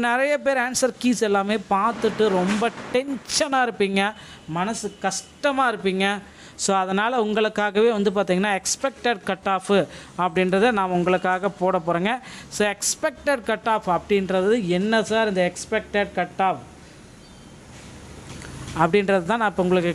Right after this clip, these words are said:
கிளாரிட்டியோட சொல்ல போறேன். So கம்யூனிட்டி வைஸா பதினாலு டிபார்ட்மெண்ட் இருக்கு. அந்த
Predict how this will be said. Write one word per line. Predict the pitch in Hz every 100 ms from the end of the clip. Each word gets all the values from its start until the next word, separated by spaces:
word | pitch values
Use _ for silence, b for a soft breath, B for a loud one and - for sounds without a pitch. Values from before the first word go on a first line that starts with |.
| -
கிளாரிட்டியோட | 190 214 185 196 208 -
சொல்ல | 196 185 165
போறேன். | 185 247 240 B B
So | - 214
கம்யூனிட்டி | 269 247 294 262 233
வைஸா | 208 202 214 214 - - 170
பதினாலு | 175 233 254 262 226 175
டிபார்ட்மெண்ட் | - 214 233 214 202 190
இருக்கு. | 180 202 240 B B B -
அந்த | 185